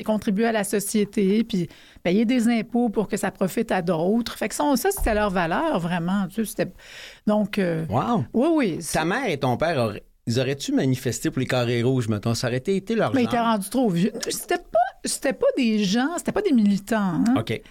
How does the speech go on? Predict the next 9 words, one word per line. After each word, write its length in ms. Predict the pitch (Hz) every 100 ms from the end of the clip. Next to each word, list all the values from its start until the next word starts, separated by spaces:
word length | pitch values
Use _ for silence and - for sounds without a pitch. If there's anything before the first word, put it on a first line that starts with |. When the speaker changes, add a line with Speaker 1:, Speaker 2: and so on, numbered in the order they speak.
| - - - - 208
Speaker 1:
Non, 180 | 269
non, 120 | 311 277
non, 120 | 285
c'était 180 | - 294
pas 120 | 359
des 140 | 359
militants, 840 | 233 233 311 294 226 - 226 247 277 - - - -
mais, 560 | 196 196 202 247 359 415 - _ _ _ _
euh, 500 | 214 202 190 185 185